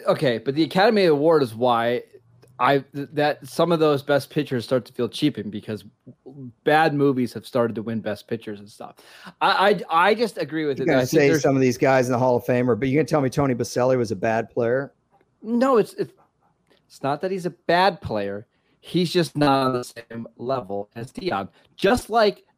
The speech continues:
Speaker 1: Deion isn't on the same level as Tom Brady as a player. That's why I think there should
Speaker 2: So
Speaker 1: be
Speaker 2: should
Speaker 1: tiers.
Speaker 2: Tom, so, so should Tom Brady be in a room?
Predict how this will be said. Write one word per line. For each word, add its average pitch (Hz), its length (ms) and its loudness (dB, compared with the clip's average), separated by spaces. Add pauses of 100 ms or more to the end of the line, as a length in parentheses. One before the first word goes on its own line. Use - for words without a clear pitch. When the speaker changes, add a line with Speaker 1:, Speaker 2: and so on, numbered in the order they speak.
Speaker 1:
Deion 156 520 2 (220)
isn't 180 280 2
on 165 180 2
the 160 60 -2
same 151 280 -2
level 131 320 2
as 131 160 -4
Tom 127 300 -2
Brady 156 340 -2
as 110 220 -10
a - 20 -16
player. 110 400 -6
That's 185 240 0
why 190 140 4
I 165 60 0
think 165 200 -6
there 135 140 -4
should - 180 -2
Speaker 2:
So 156 260 4
Speaker 1:
be 147 60 -8
Speaker 2:
should 156 240 0
Speaker 1:
tiers. - 40 -14
Speaker 2:
Tom, 160 220 2
so, 175 160 0
so 156 240 -2
should 151 240 -6
Tom 165 280 0
Brady 160 320 4
be 160 180 0
in 147 80 0
a 139 100 0
room? 151 520 2